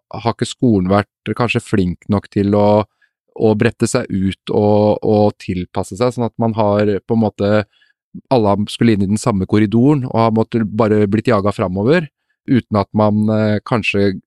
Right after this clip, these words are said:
tar inn over seg det ansvaret man har som skole, både enkeltskole og, og sk-, og skole s-, på et nasjonalt nivå, på en måte, til å se hele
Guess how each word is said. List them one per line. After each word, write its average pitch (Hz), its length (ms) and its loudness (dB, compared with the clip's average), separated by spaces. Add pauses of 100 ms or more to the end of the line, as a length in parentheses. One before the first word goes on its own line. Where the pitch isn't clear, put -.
(420)
tar 117 240 0
inn 95 140 0
over 92 140 -2
seg 110 160 -2
det 110 140 2
ansvaret 92 540 -4
man 101 140 0
har 92 220 -2
som 98 200 -4
skole, 95 380 0
både 95 460 0 (500)
enkeltskole 98 640 0
og, 95 220 2
og 98 160 0
sk-, - 200 -8
og 101 140 2
skole 92 380 0 (160)
s-, 101 400 -8 (260)
på 113 80 2
et 98 100 -2
nasjonalt 92 480 0
nivå, 101 240 2
på 101 120 -6
en 101 80 0
måte, 107 180 -2
til 107 240 0
å 101 380 2 (760)
se - 240 -2 (160)
hele 120 380 2